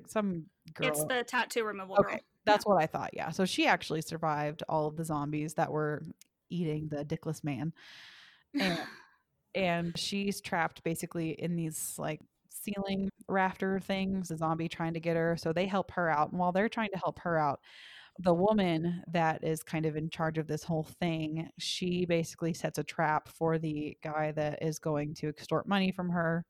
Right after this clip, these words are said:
Speaker 1: gets him bit by a zombie, but only, like, a little bit, you know, a little tiny
Speaker 2: Yeah.
Speaker 1: bite.
Speaker 2: One you can totally cover up 'cause you know he's gonna be that douchebag eventually.
Speaker 1: There's always one.
Speaker 2: Mm-hmm.
Speaker 1: Always one guy hiding a bite.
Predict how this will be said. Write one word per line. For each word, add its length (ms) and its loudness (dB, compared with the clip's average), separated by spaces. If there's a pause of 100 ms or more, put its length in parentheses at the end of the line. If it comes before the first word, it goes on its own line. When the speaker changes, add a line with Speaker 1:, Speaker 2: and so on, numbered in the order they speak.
(180)
Speaker 1:
gets 240 0
him 240 2
bit 180 0
by 140 4
a 80 2
zombie, 400 -2
but 200 -2
only, 180 0
like, 200 0
a 40 -8
little 240 0
bit, 280 -2 (800)
you 80 -4
know, 120 -2 (440)
a 40 -14
little 180 -2
tiny 280 -2
Speaker 2:
Yeah. 100 -2
Speaker 1:
bite. 80 -2 (1160)
Speaker 2:
One 240 2
you 80 0
can 140 4
totally 260 2
cover 300 -2
up 180 -2
'cause 140 -4
you 100 0
know 120 4
he's 200 0
gonna 160 -4
be 100 -4
that 300 0
douchebag 460 -4
eventually. 560 -10 (420)
Speaker 1:
There's 220 -2
always 560 6
one. 560 2 (240)
Speaker 2:
Mm-hmm. 540 2 (420)
Speaker 1:
Always 360 2
one 280 2
guy 220 2
hiding 400 0
a 40 0
bite. 500 -4